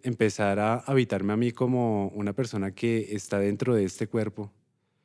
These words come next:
y empezar a darme cuenta también que, que este cuerpo tiene una, una relación con, con la vida, con la existencia, con la naturaleza. Pues ha sido muy, muy importante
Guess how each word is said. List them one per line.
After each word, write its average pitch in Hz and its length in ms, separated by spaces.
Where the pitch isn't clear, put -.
y 127 140
empezar 104 600
a 117 200
darme 117 260
cuenta 120 280
también 107 260
que, 110 420
que - 80
este 113 180
cuerpo 113 300
tiene 113 240
una, 113 560
una 120 200
relación 98 580
con, 104 380
con 110 160
la 95 100
vida, 101 380
con 95 160
la 92 60
existencia, 95 520
con 101 160
la 98 80
naturaleza. 92 720
Pues 113 160
ha 107 80
sido 113 240
muy, 120 280
muy 117 160
importante 104 880